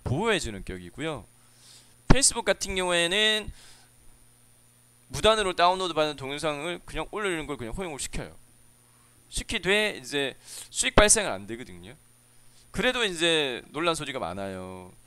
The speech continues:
페이스북이 지금 이제 급증, 이렇게 사용자 수가 급증했던 주 이제 원인 중에도 재미적인 요소로 동영상 이제, 어, 그 기능을 강화시켰거든요.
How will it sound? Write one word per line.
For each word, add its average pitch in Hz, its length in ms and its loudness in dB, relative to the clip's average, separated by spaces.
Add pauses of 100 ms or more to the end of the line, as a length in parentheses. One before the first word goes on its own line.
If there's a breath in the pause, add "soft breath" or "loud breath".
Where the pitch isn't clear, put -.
(220 soft breath)
페이스북이 185 480 -2
지금 143 240 -6
이제 127 100 -10
급증, 160 360 -4 (100)
이렇게 107 240 -12
사용자 165 320 -4
수가 131 140 -10
급증했던 135 680 -6 (360 loud breath)
주 151 440 -8 (260)
이제 110 140 -10
원인 139 280 -2
중에도 170 540 -4 (180 soft breath)
재미적인 180 440 -2
요소로 123 340 -8
동영상 156 640 -4
이제, 110 160 -8 (120)
어, - 100 -14 (260)
그 104 380 -14 (240)
기능을 139 240 -8
강화시켰거든요. 90 880 -2